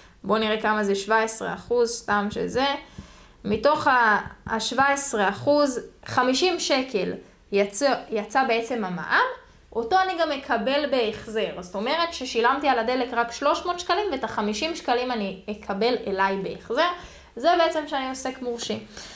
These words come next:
אז בתור התחלה, כשאני פתחתי את העסק שלי, איך זה היה?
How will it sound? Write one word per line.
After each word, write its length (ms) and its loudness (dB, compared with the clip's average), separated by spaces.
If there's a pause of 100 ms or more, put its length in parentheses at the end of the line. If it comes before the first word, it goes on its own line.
(220)
אז 200 4
בתור 320 6
התחלה, 420 4
כשאני 300 -2
פתחתי 460 0
את 100 -6
העסק 380 -4
שלי, 560 -2
איך 240 -2
זה 180 2
היה? 240 0